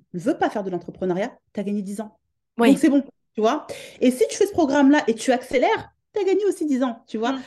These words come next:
Speaker 1: Donc, c'est vraiment ça. Donc, c'est, ça, c'est vraiment le niveau un pour les porteurs de projets qui ne savent pas par où commencer, qui veulent se lancer, mais même parfois qui n'ont pas d'idée. Donc, on fait aussi ce travail, tu vois, de, euh, de, de, de vision aussi et de travail sur soi, hein, sur quels sont, alors, on va pas dire tes talents, parce que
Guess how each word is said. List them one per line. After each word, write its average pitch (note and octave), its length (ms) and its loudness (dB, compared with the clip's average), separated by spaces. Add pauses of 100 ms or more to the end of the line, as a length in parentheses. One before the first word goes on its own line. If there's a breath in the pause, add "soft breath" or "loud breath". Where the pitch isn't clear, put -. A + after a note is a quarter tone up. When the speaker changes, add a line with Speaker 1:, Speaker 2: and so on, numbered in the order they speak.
Speaker 1:
Donc, A#3+ 160 -2
c'est - 160 -14
vraiment D4+ 180 0
ça. - 300 -8 (160 loud breath)
Donc, A3 100 -8
c'est, B3+ 140 -6
ça, D#4 160 -6
c'est D#4+ 80 -4
vraiment C4 240 -4
le C#4+ 80 0
niveau A#3 320 -4
un E4 140 -6
pour A3 140 -10
les G3+ 100 -8
porteurs B3+ 280 -10
de A#3+ 80 -8
projets B3 280 -6 (100)
qui A#3+ 80 -10
ne A3 60 -14
savent G3 100 -12
pas B3+ 80 -10
par G3 220 -10
où C4+ 40 -4
commencer, D4 400 -4 (300 loud breath)
qui A#3+ 140 -6
veulent B3+ 180 0
se D4+ 100 -6
lancer, C4 280 -2
mais A#3+ 80 0
même C#4 160 0
parfois C#4+ 240 -6
qui D4+ 100 -10
n'ont G3+ 160 -8
pas D4 140 -6
d'idée. A#3+ 240 -4
Donc, G#3 180 -8
on F#3+ 60 -16
fait G#3+ 80 -8
aussi A3 160 -10
ce - 80 -8
travail, A3 360 -8
tu B3+ 140 -12
vois, A#3 180 -4
de, A3 220 -2 (300 loud breath)
euh, F#3 100 -6 (140)
de, E3+ 160 -14 (120)
de, F#3 480 0
de G3 160 -2
vision A#3+ 320 -2
aussi B3 260 -6
et C4+ 60 -4
de G3+ 120 -6
travail A3+ 280 -8
sur - 200 -14
soi, G4+ 180 -10
hein, D4 140 -4
sur A3+ 240 -8 (240 soft breath)
quels - 160 -4
sont, B3+ 220 -6
alors, E3+ 200 -4
on E3+ 60 -10
va G3+ 100 -2
pas A3 140 -4
dire A#3+ 180 -6
tes A3+ 160 -4
talents, B3 280 -6
parce - 160 -12
que G3+ 80 -6